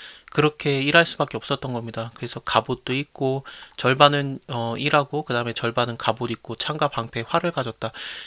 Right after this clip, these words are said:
그래서 일하는 것 자체가 너무너무 힘들었던 거죠. 그냥 뭐 낮과 밤에도 이렇게 안 할 수가 없었어요. 그래서 절반은 동이 틀 때부터 별이 나기까지 창을 잡았으며,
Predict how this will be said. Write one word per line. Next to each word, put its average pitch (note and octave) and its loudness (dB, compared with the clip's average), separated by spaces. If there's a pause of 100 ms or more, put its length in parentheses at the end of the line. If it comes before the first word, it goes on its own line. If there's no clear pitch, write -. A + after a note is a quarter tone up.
그래서 - -6
일하는 G#3+ 8
것 G#3+ 0
자체가 B2 2
너무너무 D#3+ 0
힘들었던 E3+ -4
거죠. A#2 -8 (200)
그냥 B2+ -4
뭐 B2+ -2
낮과 A#2+ 6
밤에도 B2+ 2 (560)
이렇게 D3 2
안 A2+ 8
할 E3+ 8
수가 - -2
없었어요. A2+ -4
그래서 B2+ -8
절반은 A#2+ 0
동이 A#2+ -2
틀 C3+ -6
때부터 B2+ -8
별이 A2+ -2
나기까지 A2+ -2
창을 D#3 -2
잡았으며, C3+ -4